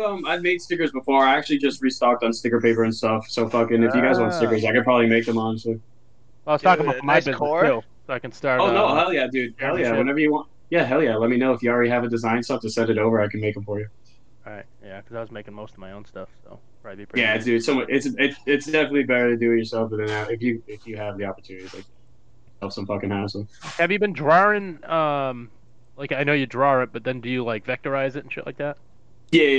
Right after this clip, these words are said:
Speaker 1: yeah, yeah. I just, like, uh, so usually I, I, like, I wanna get better at digital, like, just drawing it right off the digital, but usually I'll just draw it on paper and then
Speaker 2: Yeah.
Speaker 1: scan it over to,
Speaker 2: Why don't you
Speaker 1: yeah.
Speaker 2: get one of those pads, those drawing pads? It's like the iPad, but it's just like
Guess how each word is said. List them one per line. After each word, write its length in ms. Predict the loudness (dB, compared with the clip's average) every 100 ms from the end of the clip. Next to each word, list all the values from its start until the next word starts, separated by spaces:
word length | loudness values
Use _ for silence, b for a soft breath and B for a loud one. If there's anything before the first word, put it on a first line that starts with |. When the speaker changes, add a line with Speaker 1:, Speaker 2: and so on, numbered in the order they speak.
| 2
Speaker 1:
yeah, 120 | 0 -2
yeah. 140 | -2 -2
I 80 |
just, 180 | -4 -2
like, 180 | 0 0
uh, 120 | -2 -4
so 140 | 2
usually 400 | 6 6 4 4
I, 160 | 4 0
I, 140 | 0 2
like, 320 | 4 2 -2 -4 0
I 80 |
wanna 260 | 2 4 2
get 140 | 2
better 240 | 2 2 0
at 80 | 0
digital, 400 | -2 -2 -4 -4
like, 180 | -4 -4
just 260 | -2 -6 -2
drawing 260 | 0 2
it 40 | 2
right 180 | 2 0
off 140 | -2
the 60 | -4
digital, 320 | -4 -2 -2
but 80 | 0
usually 260 | 0 2
I'll 80 | 0
just 160 | -2 -4
draw 160 | -2
it 60 | 0
on 140 | 0
paper 260 | -2 -6 -8
and 100 | -12
then 160 | -12 -16 -20 -20 -20 -20 -20
Speaker 2:
Yeah. 60 | -10
Speaker 1:
scan 180 | -6 -4
it 80 | -4
over 180 | -4 -2
to, 180 | -2 2
Speaker 2:
Why 100 | 2
don't 80 | 4
you 40 |
Speaker 1:
yeah. 40 | 2
Speaker 2:
get 80 | 2
one 80 | 2
of 60 |
those 100 | 0
pads, 420 | 2 2 2 -2
those 160 | -14 -8
drawing 260 | -2 -2 -2
pads? 300 | -10 -14 -18
It's 100 | -10
like 140 | -8 -6
the 80 |
iPad, 400 | -6 -4 -2 -2
but 80 | -4
it's 100 | -8
just 180 | -10 -12
like 160 | -14